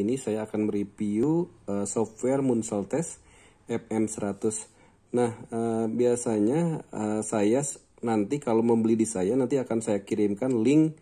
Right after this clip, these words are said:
eh, softwarenya, eh, via WhatsApp. Nanti, eh, dikasih, eh, seperti folder seperti ini. Nanti foldernya itu kalau bisa disatukan dalam satu folder kayak gini.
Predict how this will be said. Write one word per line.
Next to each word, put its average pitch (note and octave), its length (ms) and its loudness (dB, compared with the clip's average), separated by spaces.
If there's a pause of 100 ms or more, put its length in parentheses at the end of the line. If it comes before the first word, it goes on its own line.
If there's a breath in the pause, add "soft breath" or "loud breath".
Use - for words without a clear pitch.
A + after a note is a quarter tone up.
(500 soft breath)
eh, A2+ 160 0
softwarenya, A2 880 2 (160)
eh, G#2+ 440 -4 (120)
via G#2+ 160 0
WhatsApp. G2+ 640 -4 (1200 loud breath)
Nanti, A2+ 640 0
eh, G#2+ 480 -2
dikasih, G#2+ 480 -4
eh, A2 480 -4
seperti A2+ 320 -4
folder G#2+ 320 0
seperti G#2 480 -2
ini. D3+ 240 0 (400 loud breath)
Nanti B2+ 320 4
foldernya C3 560 4
itu D#3+ 320 2
kalau A#2+ 320 2
bisa B2 640 0
disatukan B2+ 720 0
dalam A#2 400 4
satu C3+ 320 -2
folder C3 400 2
kayak C3 160 2
gini. C3 320 2